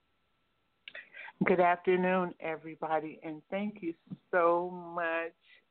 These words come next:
um, Audrey, for bringing that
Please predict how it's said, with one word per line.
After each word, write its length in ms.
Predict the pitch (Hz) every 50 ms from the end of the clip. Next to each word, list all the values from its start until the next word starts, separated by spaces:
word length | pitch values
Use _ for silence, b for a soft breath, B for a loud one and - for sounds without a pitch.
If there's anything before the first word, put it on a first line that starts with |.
| _ -
um, 460 | 151 156 151 151 151 151 147 151 139 b b b b b _ _ - 165
Audrey, 600 | 165 165 170 165 151 _ 175 175 165 165 165 165 - _ _ -
for 220 | 170 160 156 151
bringing 540 | 143 143 151 151 160 170 170 170 170 170 170
that 260 | 170 160 160 156 -